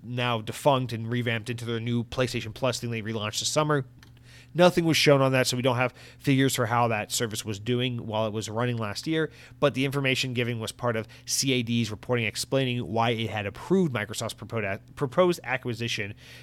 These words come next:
which we will get into, actually, um,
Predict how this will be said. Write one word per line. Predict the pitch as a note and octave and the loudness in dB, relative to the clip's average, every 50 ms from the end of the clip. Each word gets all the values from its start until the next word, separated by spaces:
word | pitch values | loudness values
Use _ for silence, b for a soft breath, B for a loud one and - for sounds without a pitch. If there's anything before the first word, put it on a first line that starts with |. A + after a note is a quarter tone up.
| B B | B B
which | - C#3 C3 - B2+ | 0 0 0 0 -2
we | B2 | 0
will | A#2+ A#2+ A#2+ A#2+ A2 | 0 2 0 0 -2
get | A#2+ A2 A#2 A2+ A2 | -4 -4 -2 -2 -2
into, | A#2 A2+ A2 - - A2+ G#2+ G2+ | -2 -4 -4 -4 -4 -4 -4 -4
actually, | F#2+ G2+ G2 G2 - - - G2+ G2 G#2+ A2 A#2 B B B B B | -4 -6 -6 -6 -6 -8 -6 -6 -6 -8 -8 -10 B B B B B
um, | - G2 G#2+ G#2 G2+ G#2+ A#2 | -4 -2 -2 -2 -2 -4 -8